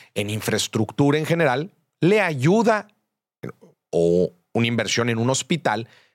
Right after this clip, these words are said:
le ayuda a la población para el largo plazo. Por eso la gente se enoja cuando el gasto se va a gasto corriente, porque ese es dinero, pues, que se pagó, que se gastó y que ya no va a traer más beneficios a futuro.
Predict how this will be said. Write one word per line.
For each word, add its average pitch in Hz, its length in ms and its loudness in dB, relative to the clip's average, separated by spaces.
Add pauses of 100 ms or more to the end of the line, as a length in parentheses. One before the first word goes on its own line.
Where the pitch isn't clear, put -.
(100)
le 175 220 4
ayuda 196 400 2
a 196 40 0
la 180 180 -4
población 139 580 0
para 110 220 -6
el 98 100 -6
largo 117 340 -2
plazo. - 380 -4 (680)
Por - 200 -4
eso 131 300 0
la 107 100 -2
gente 123 320 -2
se 156 100 -2
enoja 170 400 0 (280)
cuando 139 380 0
el 117 120 0
gasto 175 460 -2
se 175 120 -2
va 147 160 2
a 139 60 -2
gasto 147 460 -2
corriente, 101 720 -2 (320)
porque 104 260 -2
ese 156 140 0
es 147 60 0
dinero, 147 360 0
pues, 117 200 -2
que 107 100 -2
se 107 140 -2
pagó, 160 440 0
que 123 140 -2
se 117 160 0
gastó 202 600 -2 (160)
y 214 100 -2
que 131 140 -2
ya 113 100 0
no 156 140 0
va 156 80 2
a 151 60 -8
traer 147 220 0
más 135 200 -4
beneficios 110 560 0
a 104 80 -2
futuro. - 400 -2